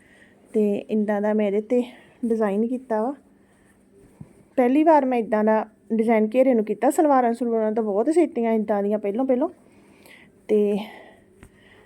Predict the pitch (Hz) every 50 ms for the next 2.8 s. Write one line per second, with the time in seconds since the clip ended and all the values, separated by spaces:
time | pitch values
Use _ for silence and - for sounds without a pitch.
0 | _ _ _ _ _ _ _ _ _ _ - _ _ _ - _ _ _ _ _
1 | - - - 208 214 226 233 240 - - 226 202 190 233 262 285 285 277 247 226
2 | 214 208 220 214 208 208 214 214 240 269 254 240 233 269 403